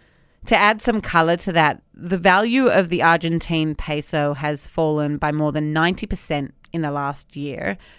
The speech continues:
At the moment, forty percent of people living in Argentina are living in poverty. Argentina also owes thirty-one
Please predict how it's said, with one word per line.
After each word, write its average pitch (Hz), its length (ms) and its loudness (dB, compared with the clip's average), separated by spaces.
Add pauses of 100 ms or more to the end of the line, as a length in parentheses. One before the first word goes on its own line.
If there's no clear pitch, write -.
(120)
At 226 180 4
the 269 80 4
moment, 185 600 0
forty 220 480 0
percent 185 580 -2
of 170 100 -8
people 170 260 -4
living 160 240 -2
in 151 80 -2
Argentina 147 840 -6 (120)
are 170 100 -6
living 151 440 -4
in 156 160 -10
poverty. - 420 -12 (360)
Argentina 220 680 4
also 180 380 4
owes 175 400 4
thirty-one 175 1000 2